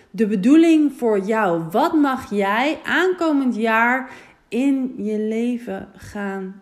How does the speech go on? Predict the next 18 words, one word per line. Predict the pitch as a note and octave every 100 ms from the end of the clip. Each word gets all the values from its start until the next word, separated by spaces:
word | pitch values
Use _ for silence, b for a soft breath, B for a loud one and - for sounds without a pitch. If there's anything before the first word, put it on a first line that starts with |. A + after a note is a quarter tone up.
| _
creëren? | - F#3 F#3 G3 A3+ A3 E3 D#3+ F#3
Wat | C#4 D#4+
is | D4+ C#4+
voor | -
jou | B3 A#3+
de | F#3+
bedoeling? | F#3 B3+ A3+ F#3
Wat | F3+ D4 E4+
ligt | B3 D#4+ -
er | D#4
voor | C4 C#4 C4
je | G3+
weggelegd | D#3+ A#3 - C4 A3+ C4+ - - -
in | A3+ A#3+ A3
het | G3+ G3 G3
nieuwe | - F#3 F3
jaar? | F3 E3 D3+ - B B B
Nou, | - -